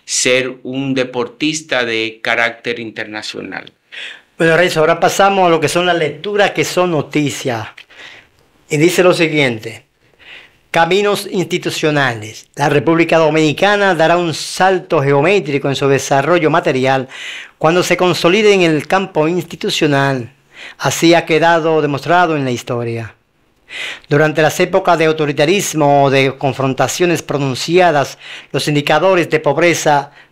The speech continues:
Speaker 2: han estado disparados. Los indicadores de pobreza estuvieron en niveles elevadísimos durante la dictadura de Trujillo y las mejoras materiales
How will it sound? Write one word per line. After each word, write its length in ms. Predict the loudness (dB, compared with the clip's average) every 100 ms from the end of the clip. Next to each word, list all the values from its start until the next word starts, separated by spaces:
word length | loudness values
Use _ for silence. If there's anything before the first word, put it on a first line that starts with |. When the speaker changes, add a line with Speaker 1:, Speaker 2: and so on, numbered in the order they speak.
| -6
Speaker 2:
han 160 | -2 -2
estado 420 | -2 0 0 0
disparados. 920 | -4 -4 -2 -2 -4 -6 -12 -14 -16 _ -20 -20 -10
Los 220 | -2 0
indicadores 500 | 2 2 2 2 2
de 60 | 2
pobreza 640 | 2 2 2 2 0 -2 -4 -12
estuvieron 580 | -4 -2 2 4 4 4
en 100 | 4
niveles 420 | 4 4 2 0 -4
elevadísimos 760 | 2 4 4 0 -2 -4 -2
durante 320 | 0 0 0 0
la 120 | 0
dictadura 380 | 2 0 2 2
de 100 | 0
Trujillo 640 | -6 -2 -2 0 -4 -4 -12 -20 -4
y 160 | 2 4
las 280 | 2 0
mejoras 560 | -4 -4 0 2 0 0
materiales 720 | -2 0 0 2 4 2 -2